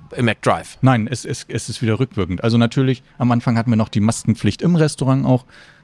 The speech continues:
Speaker 2: Ähm, jetzt haben's nur noch die Mitarbeiter. Mm, und so, ja, die Gäste kommen langsam wieder, brauchen keinen Mundschutz mehr aufsetzen, sitzen wieder in der Lobby. Also es, es reguliert sich wieder. Von den hundert Prozent Drive sind wir schon lange, lange weg.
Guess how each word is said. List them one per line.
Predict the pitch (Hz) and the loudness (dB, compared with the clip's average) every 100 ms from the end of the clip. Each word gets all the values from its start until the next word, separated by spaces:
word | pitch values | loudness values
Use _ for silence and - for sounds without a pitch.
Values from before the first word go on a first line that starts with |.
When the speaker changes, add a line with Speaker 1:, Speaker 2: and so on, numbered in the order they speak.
| - | -6
Speaker 2:
Ähm, | 98 98 98 | -2 -2 -2
jetzt | 98 117 - | -4 -4 -2
haben's | 104 - | -2 0
nur | 113 | 2
noch | 104 | 2
die | - | 0
Mitarbeiter. | 110 143 123 117 117 113 117 - _ _ _ _ _ _ _ - | 0 2 0 0 0 -2 -4 -8 _ _ _ _ _ _ _ -4
Mm, | 110 113 117 143 151 | 0 2 0 -4 -4
und | 156 123 | 0 0
so, | 143 170 - 185 190 | -2 -10 -10 -6 -2
ja, | 139 | 0
die | 120 | 0
Gäste | 151 - 156 | -4 -6 -6
kommen | 160 | -2
langsam | 151 151 151 | 0 0 0
wieder, | 156 110 | 0 -2
brauchen | 104 120 123 | -2 -4 -2
keinen | 110 131 | 0 -2
Mundschutz | 160 135 - | -2 -4 -2
mehr | 120 | -2
aufsetzen, | 113 117 - 120 | -2 -4 -2 -2
sitzen | 113 120 - 113 113 | -2 -4 -2 -2 -2
wieder | 131 113 113 | -4 -4 -2
in | 117 | 0
der | 107 | 0
Lobby. | 110 123 123 - | 0 0 -2 -2
Also | 110 113 | -4 -4
es, | - - _ _ _ | -6 -14 _ _ _
es | 127 - - | -6 -4 -2
reguliert | 110 110 104 - | 2 4 2 2
sich | 104 - | -2 -4
wieder. | 92 85 85 | -4 -4 -4
Von | 113 101 | -4 -2
den | 101 98 | 0 2
hundert | 107 104 | 0 0
Prozent | - 104 - 98 - | -4 -6 -4 -4 -2
Drive | 101 | -2
sind | - 98 | -2 -4
wir | 101 | -2
schon | - 92 95 | -2 -2 -2
lange, | 98 90 | -4 -4
lange | 87 87 85 | -4 -4 -4
weg. | 98 120 | -4 -6